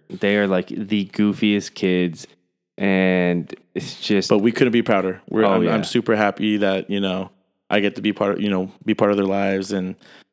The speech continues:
Speaker 2: and I, and they made me real proud, man. I'm, I'm really excited for them, and hopefully it's a good thing for them. And
Speaker 1: Oh, definitely. You know, it's
Speaker 2: I say "and then" a lot.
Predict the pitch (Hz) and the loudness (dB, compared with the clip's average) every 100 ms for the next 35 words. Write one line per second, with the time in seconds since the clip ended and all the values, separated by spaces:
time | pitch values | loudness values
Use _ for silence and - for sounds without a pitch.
0 | _ _ - - 101 95 92 101 98 107 | _ _ -10 -2 0 0 0 -2 0 0
1 | 104 104 98 95 98 90 90 90 92 90 | 0 2 2 0 0 -2 -2 -2 -4 -4
2 | 98 98 98 101 95 - - - 98 95 | -4 -4 -4 -4 -6 -10 -10 -4 -2 -2
3 | 98 95 95 95 101 104 92 - 98 - | -2 0 -2 -4 -4 -4 -4 -4 -4 -4
4 | 95 98 95 95 95 90 - - _ _ | -4 -4 -2 -2 -4 -6 -12 -16 _ _
5 | _ _ - 101 80 64 73 87 78 58 | _ _ -4 -2 0 -2 -2 -2 -4 -4
6 | 73 82 85 87 - - - 110 90 92 | -2 -2 0 -2 -4 -8 -4 0 0 -2
7 | 90 87 90 - | -4 -6 -6 -8